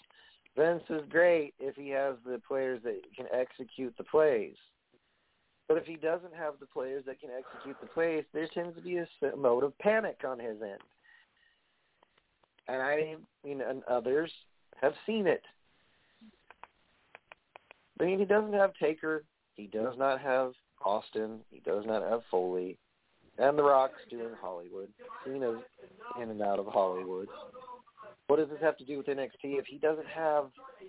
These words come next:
if he doesn't have mainstream players, then what's he gonna do? How's he gonna work from scratch on a roster he's not familiar with? I mean,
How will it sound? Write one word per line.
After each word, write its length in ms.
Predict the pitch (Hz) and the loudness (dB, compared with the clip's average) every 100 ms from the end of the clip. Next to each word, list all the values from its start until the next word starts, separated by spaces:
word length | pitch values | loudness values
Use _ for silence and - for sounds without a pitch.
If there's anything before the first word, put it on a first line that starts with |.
| - 370 370 _ _ _ _ _ _ _ _ - 220 - | -20 -20 -20 _ _ _ _ _ _ _ _ -20 -12 -8
if 100 | 165 | -8
he 80 | 175 | -6
doesn't 240 | 185 190 | -4 -4
have 240 | 185 170 156 | 0 2 2
mainstream 540 | 151 151 156 156 139 131 | 0 -2 -2 -4 -6 -4
players, 300 | 156 175 180 | 0 2 2
then 140 | 151 135 | -2 -4
what's 180 | 143 - | -4 -6
he 80 | |
gonna 200 | 147 131 | -6 -6
do? 340 | 123 175 226 202 339 _ 277 269 - - _ _ - | -4 -4 -4 -6 -12 _ -16 -16 -18 -20 _ _ 2
How's 280 | 147 160 170 | 4 6 2
he 60 | 175 | -6
gonna 200 | 165 156 | -8 -6
work 240 | 156 160 240 | -6 -8 -10
from 140 | 151 - | -14 -10
scratch 320 | - 156 175 165 | 0 2 2 -2
on 80 | 139 | -4
a 60 | |
roster 400 | 135 135 143 151 | 0 -2 -2 -8
he's 100 | 131 135 131 | -12 -10 -4
not 220 | 139 127 | -4 -6
familiar 420 | 131 131 165 175 | -8 -6 -6 -4
with? 220 | 123 104 - - _ _ _ - 214 - _ _ _ _ _ - | -4 -4 -4 -12 _ _ _ -20 -20 -20 _ _ _ _ _ -6
I 140 | 113 | -4
mean, 380 | 147 160 147 | -2 -2 -4